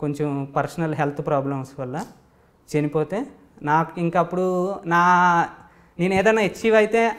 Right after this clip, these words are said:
ఆయనే చూస్తారని నాకు ఉండేది. మా నాన్న, మా అమ్మ ఎలాగా ప్రౌడ్గా ఫీల్ అవుతారు, కానీ ఆయన, నన్ను మా నాన్న కంటే ఎక్కువ నమ్మేవారు ఆయన.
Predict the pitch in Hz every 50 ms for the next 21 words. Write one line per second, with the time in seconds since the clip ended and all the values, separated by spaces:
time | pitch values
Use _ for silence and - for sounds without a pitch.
0 | - - 160 175 202 214 226 220 220 202 190 - - 208 196 202 202 214 202 190
1 | 170 - 180 175 175 180 175 160 143 139 - - - 156 151 156 156 160 170 196
2 | 214 220 220 214 196 185 185 196 208 190 190 208 220 220 208 - - - - _
3 | - 170 175 190 196 214 208 202 208 185 185 185 180 185 170 151 135 - - -
4 | - _ _ _ _ _ - 196 208 220 208 185 185 202 214 220 233 262 262 -
5 | - - - - _ _ _ - 170 185 196 214 226 226 220 214 190 180 180 185
6 | 185 185 196 208 202 202 208 202 202 202 214 208 214 190 170 - - 214 208 196
7 | 180 175 180 185 180 165 160 151 139 143 139 135 127 127 127